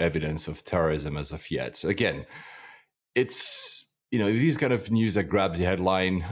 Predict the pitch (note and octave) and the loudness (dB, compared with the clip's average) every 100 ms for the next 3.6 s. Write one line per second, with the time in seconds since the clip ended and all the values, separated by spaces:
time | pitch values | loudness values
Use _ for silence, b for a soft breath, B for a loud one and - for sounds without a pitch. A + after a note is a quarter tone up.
0 | - E2 D#2+ D#2 E2 - G2 G2+ A#2 C3 | -2 0 0 -2 -2 0 0 0 0 -2
1 | B2+ E2 F2+ E2+ D2+ - E2+ F#2 G#2 G2 | -4 -2 0 0 0 -4 0 2 2 4
2 | F#2 E2+ F2+ F#2+ F2+ F2+ - E2+ F#2+ F#2 | 2 4 2 2 0 -2 -4 -4 0 0
3 | D#2 D2+ D#2 D2+ D2 | 2 2 2 0 -2